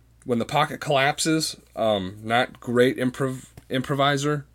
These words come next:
coming out of something like that. He can make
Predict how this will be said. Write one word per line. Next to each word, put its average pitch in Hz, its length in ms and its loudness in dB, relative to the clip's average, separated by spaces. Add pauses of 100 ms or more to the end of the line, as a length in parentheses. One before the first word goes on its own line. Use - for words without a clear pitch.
(160)
coming 143 280 0
out 143 100 2
of 139 80 -2
something 147 300 -2
like 143 160 -2
that. 151 260 2 (2250)
He 135 140 2
can 123 180 2
make 135 420 2